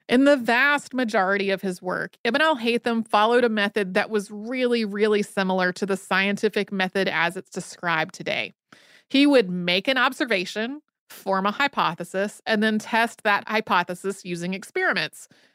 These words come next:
These experiments allowed him to gather data that he could analyze, with that analysis either proving or disproving the hypothesis. He was,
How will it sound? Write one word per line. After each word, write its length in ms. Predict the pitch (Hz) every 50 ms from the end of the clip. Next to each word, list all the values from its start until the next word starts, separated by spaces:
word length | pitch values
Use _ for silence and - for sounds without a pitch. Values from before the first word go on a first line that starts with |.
| _ _ _ -
These 140 | 202 202 196
experiments 720 | 247 - - - - 311 311 330 320 311 294 285 277 -
allowed 440 | - 214 214 214 208 202 214 247 254
him 180 | 240 254 254 254
to 120 | - 247 202
gather 480 | 175 196 180 185 196 226 233 226 -
data 640 | - 202 - - 180 170 165 160 165 170 185 202 185
that 100 | 202 -
he 140 | 214 220 214
could 140 | - 214 -
analyze, 680 | - 202 208 202 185 175 143 135 135 107 123 156 -
with 140 | 180 175 -
that 180 | 190 185 - -
analysis 640 | 214 196 196 185 185 185 190 190 - 208 208 208
either 240 | 208 202 208 208 214
proving 500 | 220 - - 196 185 180 185 180 185 214
or 120 | 208 202 185
disproving 580 | - 175 165 - - - 180 180 190 196 202
the 80 | 202 202
hypothesis. 800 | 196 220 220 - - 349 339 330 - 202 - - - - - - _ - _ _ _ _ _ _ _ _ _ _ _ _ _
He 200 | - - 349 370
was, 460 | 392 370 339 330 339 339 349 330 -